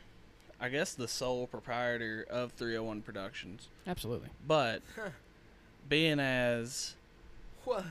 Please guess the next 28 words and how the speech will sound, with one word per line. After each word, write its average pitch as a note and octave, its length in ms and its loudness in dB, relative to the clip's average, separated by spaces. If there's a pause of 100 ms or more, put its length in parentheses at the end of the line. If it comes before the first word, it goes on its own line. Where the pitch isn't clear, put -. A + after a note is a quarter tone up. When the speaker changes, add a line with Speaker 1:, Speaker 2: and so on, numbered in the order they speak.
(200)
Speaker 1:
I've C3 320 2
been C#3+ 200 6
out A#2 220 6
Speaker 3:
<laughs> - 20 0
Speaker 1:
here A2 480 2 (1800)
is A#2+ 380 2 (200)
that, B2 240 2 (200)
and C3 180 6
I've E3 140 10
known C#3+ 220 6
Ethan A#2+ 360 2
since - 440 -4
he B2+ 180 0
was A#2 120 -2
knee A#2+ 220 2
high A#2 200 2
to A2+ 120 0
a G#2+ 60 -2
grasshopper. G#2+ 880 -2
I, A#2 280 0 (160)
<laughs> - 220 2
like, C#3+ 180 10
I've, C#3 240 6
I've C3 240 0
been C#3 180 8
around B2 300 6
this A#2 220 -2
cat. A#2+ 400 2